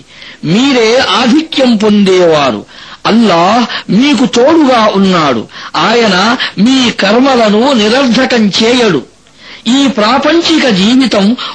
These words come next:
ఒక ఆట మాత్రమే, ఒక వినోదం మాత్రమే. మీరు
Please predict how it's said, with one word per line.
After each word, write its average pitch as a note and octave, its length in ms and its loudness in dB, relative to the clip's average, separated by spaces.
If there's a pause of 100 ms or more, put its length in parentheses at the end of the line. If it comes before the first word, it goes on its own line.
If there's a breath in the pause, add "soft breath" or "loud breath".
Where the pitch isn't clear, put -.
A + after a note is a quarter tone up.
ఒక G3 180 0
ఆట A3 420 -2
మాత్రమే, A3 720 0 (720 loud breath)
ఒక A3+ 180 0
వినోదం D4 720 2
మాత్రమే. G#3 840 0 (340 loud breath)
మీరు C4+ 400 0